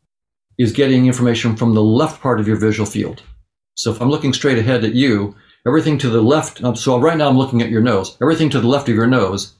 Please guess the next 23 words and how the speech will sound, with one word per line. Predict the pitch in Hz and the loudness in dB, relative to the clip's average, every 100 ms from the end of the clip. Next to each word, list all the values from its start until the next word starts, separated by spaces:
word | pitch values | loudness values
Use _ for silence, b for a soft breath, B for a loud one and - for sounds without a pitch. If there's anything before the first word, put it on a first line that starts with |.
| _ | _
is | 123 113 | -2 0
my | 110 | 0
left | 113 107 | -2 -2
visual | 110 101 95 | -4 -2 -6
field, | 101 87 - _ _ _ - | -8 -10 -14 _ _ _ -6
because | 110 | -2
I'm | 208 | 0
looking | 104 147 | 0 -2
at | 196 | -4
your | 98 | -2
nose. | 98 82 - B B | -4 -6 -16 B B
Everything | 131 123 127 | 0 2 0
to | 120 | 0
the | 117 | 2
right | 165 | 2
of | 131 | 0
your | 110 | 0
nose | 101 95 | -2 -2
is | 104 | -4
my | 104 104 | -2 -2
right | 104 101 | -2 -4
visual | 92 98 87 | -10 -10 -10
field. | - - | -12 -14